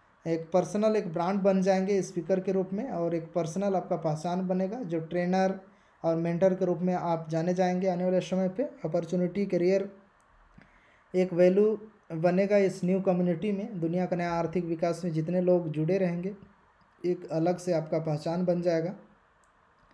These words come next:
इस अपॉर्चुनिटी में बिजनेस में के माध्यम से अलग देश में जाने का, ट्रिप करने का, वहाँ प्रमोशन करने का,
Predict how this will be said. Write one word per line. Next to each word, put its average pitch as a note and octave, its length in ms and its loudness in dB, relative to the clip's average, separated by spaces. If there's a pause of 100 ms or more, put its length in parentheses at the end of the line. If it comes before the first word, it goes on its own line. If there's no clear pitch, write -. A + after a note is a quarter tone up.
(880)
इस G#3+ 180 0
अपॉर्चुनिटी G3+ 540 0
में G#3 140 0
बिजनेस F#3+ 380 0
में G3+ 360 0 (840)
के F#3+ 80 2
माध्यम F3+ 380 0
से G#3+ 180 0
अलग F#3+ 360 0
देश F#3+ 240 0
में G3+ 120 -2
जाने F3 400 -2
का, F#3+ 320 0
ट्रिप F3 360 -2
करने F#3 300 2
का, F#3+ 120 2
वहाँ D#3+ 280 0
प्रमोशन E3+ 440 -2
करने F3+ 340 0
का, F#3+ 380 2